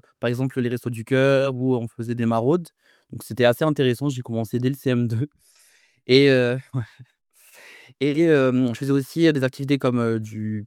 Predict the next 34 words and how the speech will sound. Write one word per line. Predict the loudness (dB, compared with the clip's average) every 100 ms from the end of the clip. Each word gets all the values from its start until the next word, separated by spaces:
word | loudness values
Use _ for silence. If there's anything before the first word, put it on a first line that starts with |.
| _
théâtre, | 4 6 6 2 -6 -8
euh, | -6 -6 -6
du | -8 -12 -16
piano, | -6 -4 0 4 4 4 2
j'ai | -2
fait | -8
aussi | -10 -10 -12
du | -10 -8
basket, | -8 -4 -2 -2 -4 -20 _
donc | -20 -18
j'étais | -10 -4
pas | 2
mal | 2
occupé. | 2 -2 -8 -8 _ _ _ _ _ _ _ _ _ _ _
Et, | 4 6 6
euh, | 4 2 2 0
on |
va | 0
dire | -2 -6
côté, | -8 -6 -4 0
euh, | 0 0 0 -4
école, | -6 -12 -4 0 0 -2 -8 -20 -20 _ _ -6
euh, | 0 2 2 2 2
bah, | 2
il |
y |
a | 2
un |
choix | 0 0 0
qui | 2
a |
un | 2
peu, | 0 -2 -2 0
euh, | -2 -4 -4 -4 -6 -8 -14